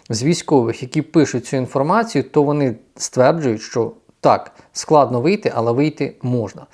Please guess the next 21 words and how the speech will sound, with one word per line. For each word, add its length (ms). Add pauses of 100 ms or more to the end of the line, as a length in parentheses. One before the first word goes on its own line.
(300)
Тобто 320
те, 240
що 160
там 180
насправді 420
відбувається 600
зараз, 220
точної 320
інформації 520
нема. 300 (300)
Ми 160
знаємо 380
про 140
те, 180
що 280
нібито 460
в 60
суджі 360
вже 280
перебувають 600
росіяни, 560